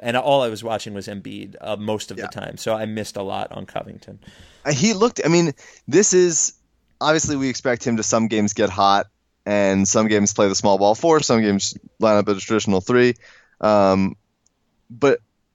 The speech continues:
Speaker 2: he, the fact that he's no longer, especially when Simmons gets back, he's no longer gonna have to be this, and Bayless too, be this, like, "Okay, our best shot is a contested twenty-six footer,"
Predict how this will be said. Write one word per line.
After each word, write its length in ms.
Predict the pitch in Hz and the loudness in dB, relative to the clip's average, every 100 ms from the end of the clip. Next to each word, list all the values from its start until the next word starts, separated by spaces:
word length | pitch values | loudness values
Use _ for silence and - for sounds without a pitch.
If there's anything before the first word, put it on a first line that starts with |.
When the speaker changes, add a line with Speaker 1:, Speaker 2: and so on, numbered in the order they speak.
| _ - | _ -4
Speaker 2:
he, 220 | - 180 143 | -2 -4 -2
the 140 | 160 | 0
fact 260 | - 180 190 | 2 2 2
that 100 | 143 | -2
he's 360 | 175 156 - - _ _ | -4 -6 -8 -12 _ _
no 260 | - 131 135 | 0 2 4
longer, 380 | 131 127 127 120 | 4 4 4 0
especially 380 | - 135 131 131 | 0 -2 0 0
when 120 | 110 | 0
Simmons 320 | 135 143 135 | 2 0 0
gets 180 | 120 - | 0 0
back, 280 | 107 107 - _ _ | 2 2 0 _ _
he's 160 | 143 135 | 0 4
no 180 | 139 | 4
longer 220 | 139 131 123 | 4 2 0
gonna 200 | 123 110 | 0 2
have 240 | 117 107 | 0 -2
to 100 | 117 | -6
be 280 | 98 113 113 | -4 -2 -2
this, 540 | 98 104 104 - - - | 0 2 2 -2 -6 -2
and 140 | 113 | 2
Bayless 340 | 107 107 101 - | 4 4 2 0
too, 280 | 117 101 92 _ _ _ - - - - | 0 0 -4 _ _ _ -20 -20 -20 0
be 140 | 135 | 2
this, 240 | 120 117 - | 4 2 4
like, 300 | 110 104 - _ _ _ - | 2 0 -8 _ _ _ -2
"Okay, 400 | 117 123 131 123 | -2 2 2 4
our 120 | 117 | 2
best 240 | 104 117 - | 2 0 0
shot 340 | 120 113 - | 0 0 0
is 320 | 110 107 98 - | -2 -2 -2 -4
a 80 | 110 | -2
contested 680 | 113 117 107 - 107 92 - | -2 0 0 0 -4 -4 -4
twenty-six 500 | 120 110 98 107 - | 0 0 0 -2 0
footer," 380 | 117 123 160 | 2 2 2